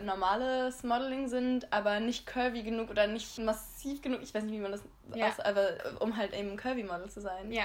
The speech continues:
Speaker 1: Also das
Speaker 2: Das
Speaker 1: ist
Speaker 2: hatte sie
Speaker 1: krass.
Speaker 2: aber auch.
Speaker 1: Und ich glaube, so bin ich halt auch so, dass ich einfach
Speaker 2: Mhm.
Speaker 1: nicht dünn genug bin für normales Modeling, aber auch
Speaker 2: Mhm.
Speaker 1: nicht, oder für Fashion-Modeln,
Speaker 2: Ja.
Speaker 1: aber auch nicht so genug für Curvy.
Speaker 2: Ja, ja,
Speaker 1: Weil
Speaker 2: voll.
Speaker 1: deswegen ist es schwierig,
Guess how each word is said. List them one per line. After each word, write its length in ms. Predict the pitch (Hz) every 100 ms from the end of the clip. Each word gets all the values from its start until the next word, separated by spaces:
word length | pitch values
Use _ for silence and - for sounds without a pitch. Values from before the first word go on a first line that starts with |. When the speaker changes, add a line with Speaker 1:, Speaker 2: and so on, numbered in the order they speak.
| -
Speaker 1:
Also 300 | 202 208 208
das 160 | 220 247
Speaker 2:
Das 100 | 254
Speaker 1:
ist 20 |
Speaker 2:
hatte 140 | 247
sie 140 | 247 247
Speaker 1:
krass. 180 | 240
Speaker 2:
aber 240 | - 214 196
auch. 180 | - 240
Speaker 1:
Und 120 | 233
ich 80 | 240
glaube, 320 | 240 254 233
so 160 | 208
bin 180 | 214 214
ich 160 | 247 -
halt 140 | 185
auch 240 | 170 233 -
so, 140 | 294
dass 160 | 214 220
ich 120 | 214
einfach 240 | 190 202
Speaker 2:
Mhm. 60 | 220
Speaker 1:
nicht 200 | 220 233 - -
dünn 140 | 220 226
genug 280 | 220 220
bin 180 | 220 214
für 180 | - 196
normales 460 | 190 190 190 202 202
Modeling, 560 | 196 247 254 262 269
aber 240 | - 190 180
auch 120 | 214
Speaker 2:
Mhm. 80 | 220
Speaker 1:
nicht, 260 | 202 - - -
oder 160 | 185 190
für 100 | 196
Fashion-Modeln, 880 | 220 214 254 240 247 254 262 269 -
Speaker 2:
Ja. 180 | 220 214 -
Speaker 1:
aber 300 | - 196 185
auch 120 | 196 220
nicht 380 | 196 208 - - 196
so 540 | 208 208 208 208 208 - - 214 -
genug 360 | 226 214 220 220 -
für 520 | 202 190 190 190 196 -
Curvy. 260 | 233 208 233
Speaker 2:
Ja, 160 | 214 208 208 - -
ja, 180 | 233 220
Speaker 1:
Weil 80 | 196
Speaker 2:
voll. 180 | 226 214
Speaker 1:
deswegen 400 | 214 202 196 202
ist 280 | 208 -
es 120 | - - - - - - - - -
schwierig, 680 | - - 247 247 185 190 -